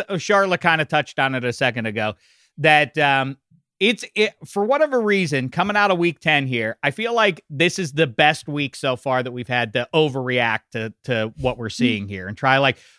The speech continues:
Speaker 1: but all of a sudden, the Ravens are kinda in some jeopardy of missing the playoffs a little bit. Like, who would have thought that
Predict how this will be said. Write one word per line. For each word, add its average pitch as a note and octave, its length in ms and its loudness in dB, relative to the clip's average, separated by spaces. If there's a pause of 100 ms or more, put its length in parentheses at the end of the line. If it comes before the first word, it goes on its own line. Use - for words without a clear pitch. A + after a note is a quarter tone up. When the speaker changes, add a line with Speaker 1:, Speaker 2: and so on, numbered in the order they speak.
Speaker 1:
but E3+ 100 4
all C4 180 6
of C#4+ 60 -2
a B3+ 60 4
sudden, A#2+ 480 0 (440)
the E3 100 0
Ravens C#4+ 720 0
are D#3 120 -6
kinda E4+ 960 2 (340)
in A#3 160 -2
some C4+ 320 0
jeopardy C#4 460 0
of B3 60 2
missing B3 280 -2
the A#3 100 -2
playoffs B3+ 580 2
a F#3+ 60 0
little A3 300 2
bit. C4 240 2
Like, G3 180 4
who A3 140 0
would B3+ 140 2
have G#3 100 0
thought G#3 240 2
that G3 260 2